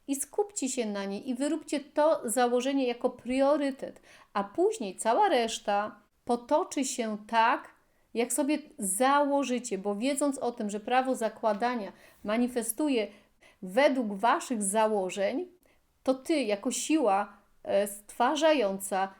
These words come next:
zakładając efekt końcowy, a mając już wtedy takie zaufanie do siebie jako stwórcy,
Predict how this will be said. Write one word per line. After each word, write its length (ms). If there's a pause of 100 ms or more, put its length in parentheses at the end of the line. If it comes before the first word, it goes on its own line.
(160)
zakładając 1000
efekt 360
końcowy, 580 (280)
a 120
mając 440
już 100
wtedy 240
takie 240
zaufanie 680
do 80
siebie 520 (300)
jako 240
stwórcy, 680